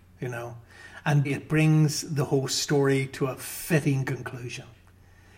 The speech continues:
It ends it in a most beautiful way. "So the Lord restored the fortunes of Job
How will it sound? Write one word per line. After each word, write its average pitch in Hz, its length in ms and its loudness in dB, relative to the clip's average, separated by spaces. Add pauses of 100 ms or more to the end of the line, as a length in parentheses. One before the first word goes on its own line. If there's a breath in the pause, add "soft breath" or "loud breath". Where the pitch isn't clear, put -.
(120 soft breath)
It 156 120 4
ends 160 300 6
it 143 80 2
in 135 140 -2
a 131 40 -2
most 135 360 -8
beautiful 143 540 4
way. 120 420 -12 (580 loud breath)
"So - 160 2
the 156 140 8
Lord 180 280 6
restored 156 520 0
the 143 80 -6
fortunes 147 560 -6
of 131 120 -8
Job 120 540 -14